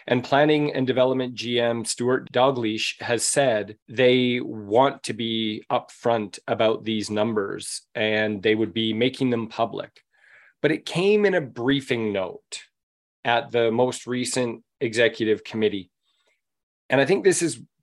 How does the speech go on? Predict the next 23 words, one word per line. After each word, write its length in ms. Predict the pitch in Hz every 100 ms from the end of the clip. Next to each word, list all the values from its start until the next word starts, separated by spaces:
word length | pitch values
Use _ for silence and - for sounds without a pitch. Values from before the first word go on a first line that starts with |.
| _ -
this 200 | 151 160
is 200 | 147 -
probably 260 | - 139 147
the 60 | 120
one 180 | 120 123
thing 180 | 117
that 120 | 110 -
really 640 | 104 101 117 113 113 110
disappointed 680 | 147 120 - - 117 117 113
me 140 | 110 104
the 100 | 101
most, 460 | 104 113 104 -
is 500 | 139 120 110 104 - - _ _ _ _ _ _ -
a 80 | 117
briefing 500 | 135 180 - 156 135
note 320 | 127 127 - _ - 110
doesn't 340 | 123 117 123
actually 460 | 117 - - 110 110
get 420 | 95 113 107 -
brought 240 | 123 117 139
up 220 | 127 - -
in 240 | 120 113
public. 600 | - 127 104 - -